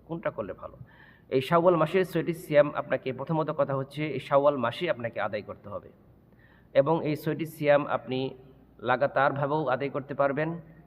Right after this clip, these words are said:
এবং একদিন পর পর, দুই দিন পর পর, তিন দিন পর পরও আপনি আদায় করতে পারবেন, এটা আপনার সুবিধা মতো। এবং যারা, যাদের ফরজ রোজা কাজা হয়ে গিয়েছে, বিশেষ করে মা বোনদের যারা, তাদের ফরজ রোজা যদি কাজা হয়ে থাকে,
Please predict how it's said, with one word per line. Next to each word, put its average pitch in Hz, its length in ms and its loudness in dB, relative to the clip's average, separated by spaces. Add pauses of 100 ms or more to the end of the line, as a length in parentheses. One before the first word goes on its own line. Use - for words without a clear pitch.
(160)
এবং 123 240 -2
একদিন 131 320 -4
পর 135 200 2
পর, 135 260 4
দুই 120 160 -4
দিন 131 180 -4
পর 127 180 2
পর, 127 300 0
তিন 127 160 -2
দিন 123 160 -4
পর 131 180 2
পরও 135 260 0
আপনি 104 300 -4
আদায় 95 240 -6
করতে 123 240 -10
পারবেন, 131 360 -4
এটা 113 180 -6
আপনার - 260 -6
সুবিধা 127 340 -4
মতো। 101 280 -10 (1200)
এবং 156 320 4
যারা, 120 480 0 (720)
যাদের 123 320 -2 (420)
ফরজ 170 360 4
রোজা 123 340 2
কাজা 131 300 0
হয়ে 131 220 2
গিয়েছে, 120 500 -6 (140)
বিশেষ 151 280 -8
করে 147 160 0
মা 131 180 2
বোনদের 120 360 -4
যারা, 104 380 -4 (760)
তাদের 113 280 -4
ফরজ 131 360 -2
রোজা 127 200 -2
যদি 107 180 -6
কাজা 110 240 -2
হয়ে 113 180 -2
থাকে, 147 340 -8